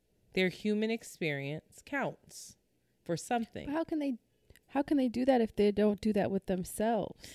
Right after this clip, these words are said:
Speaker 2: Like,
Speaker 1: But it's,
Speaker 2: I feel
Speaker 1: that's,
Speaker 2: like
Speaker 1: it's
Speaker 2: it's
Speaker 1: like
Speaker 2: the
Speaker 1: the chicken
Speaker 2: reverse.
Speaker 1: or the
Speaker 2: It's
Speaker 1: egg.
Speaker 2: like,
Speaker 1: Well, I don't.
Speaker 2: yeah, I feel like you do it first. I think
Speaker 1: I,
Speaker 2: you
Speaker 1: how
Speaker 2: practice
Speaker 1: can
Speaker 2: that with
Speaker 1: you?
Speaker 2: your serve.
Speaker 1: How ca-, I don't know how you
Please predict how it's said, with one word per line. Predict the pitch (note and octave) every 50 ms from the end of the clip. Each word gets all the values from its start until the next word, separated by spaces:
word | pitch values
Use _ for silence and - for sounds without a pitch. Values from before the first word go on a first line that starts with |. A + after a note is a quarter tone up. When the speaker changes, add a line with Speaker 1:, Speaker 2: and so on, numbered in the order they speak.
| - -
Speaker 2:
Like, | - G#3+ G#3+ -
Speaker 1:
But | A3+ A3 G3+
it's, | A#3 A3 - -
Speaker 2:
I | A#3 B3
feel |
Speaker 1:
that's, | A#3 B3 C#4+
Speaker 2:
like | C4 C4 B3
Speaker 1:
it's | B3 A#3+ -
Speaker 2:
it's |
Speaker 1:
like | E4 G#3 F#3+
Speaker 2:
the | - F#3
Speaker 1:
the | F#3+
chicken | F#3 F#3+ A#3 B3+ B3
Speaker 2:
reverse. | G#3+ B3
Speaker 1:
or | A#3+ A#3
the | G#3+ A#3 A3+
Speaker 2:
It's | A#3
Speaker 1:
egg. | C4 - F#3 D3 -
Speaker 2:
like, | - - -
Speaker 1:
Well, | - A3 A3
I | F3 A#3 C4+
don't. | C4 A3 B3+ C#4 D#4 F4+ F#4+ D4+
Speaker 2:
yeah, | C#4+ A3 G3+ G#3+
I | -
feel | - B3+
like | B3 A#3 A#3 -
you | A3 A#3+ B3+ A#3
do | G3+ A#3+ B3 A#3+
it | G#3+ C3 -
first. | - - A#3 A#3+ C4+ B3+ F#3+ - D#3+ - - - - - -
I | F#3+
think | - - - G#3+
Speaker 1:
I, | A#3 A3+
Speaker 2:
you | G#3+
Speaker 1:
how | G#3 A#3+ B3
Speaker 2:
practice | B3+ - G#3 - D4 D#4+
Speaker 1:
can | F4 E4+
Speaker 2:
that | - D4
with | A3
Speaker 1:
you? | F#3 D#3
Speaker 2:
your | D3 E3
serve. | - - - G3 G#3 F#3+ E3 - - - - - - _ _
Speaker 1:
How | - B3+ B3+ C#4+ D#4 D4+
ca-, | D4+ - C4+ -
I | - G#3+ A#3+
don't | B3 C4+ C#4+ C#4+
know | C#4 C#4 C#4 C#4+
how | B3+ C4 C4+ C4
you | C4 B3 A#3+ B3+ B3+